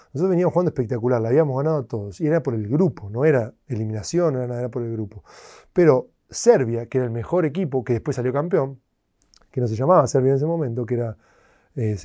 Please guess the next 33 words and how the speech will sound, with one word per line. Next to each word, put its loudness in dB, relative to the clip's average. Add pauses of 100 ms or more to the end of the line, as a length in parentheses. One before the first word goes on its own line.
eh, 4
sí, 0
era 0
Serbia 2
y 2
Montenegro, -2 (400)
eh, -6 (1300)
creo, -4
bueno, -4
no -4
importa, -4
es -6
relevante, 0
si, -4
si -4
me 0
equivoqué, 0
discúlpame. 0 (580)
Eh, 8
había 4
perdido 2
dos 4
partidos, 0
había 4
perdido 4
contra 0
Puerto -2
Rico -2
y 4
había 0
perdido 0
contra -6
España, -8